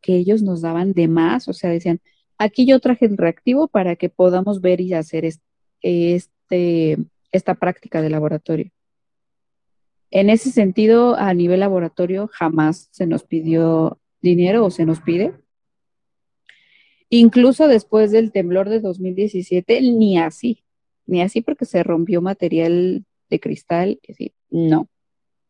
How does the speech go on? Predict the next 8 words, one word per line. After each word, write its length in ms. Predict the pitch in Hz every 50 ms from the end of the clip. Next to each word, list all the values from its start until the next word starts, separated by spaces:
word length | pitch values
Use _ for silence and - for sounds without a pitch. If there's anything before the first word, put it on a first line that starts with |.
| _ _ _ _
Eh, 140 | - 185 190
los 120 | 185 180 -
profesores, 680 | - 190 - 190 185 - 208 202 190 208 220 - _ _ _ _ _ _ _ _ _ _ -
en 180 | - 185 185 190
mi 120 | 185 185
experiencia, 840 | 180 - _ - - - 185 185 196 208 214 220 233 226 240 269 330 _ _ _ _ _ _ _ _ _ _ _ _ _ _ _ -
te 140 | 185 185
dan 380 | 175 185 190 190 196 202 - -